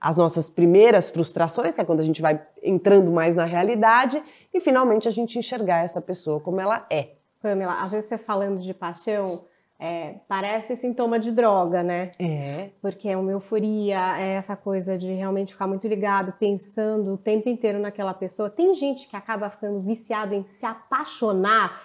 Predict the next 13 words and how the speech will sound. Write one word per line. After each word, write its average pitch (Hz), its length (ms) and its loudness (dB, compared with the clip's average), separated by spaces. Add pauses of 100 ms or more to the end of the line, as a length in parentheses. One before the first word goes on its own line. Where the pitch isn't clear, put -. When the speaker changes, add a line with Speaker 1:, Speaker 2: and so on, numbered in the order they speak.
Speaker 1:
Tem. 190 140 4
Speaker 2:
e 233 40 8
não 277 200 10
consegue 240 800 0
mais 202 400 -2
aprofundar 196 640 -2
os 185 100 -6
vínculos 214 320 -2
porque 208 480 -2 (460)
tá 208 140 2
muito 233 360 8
nessa 208 220 0
energia? 190 640 -2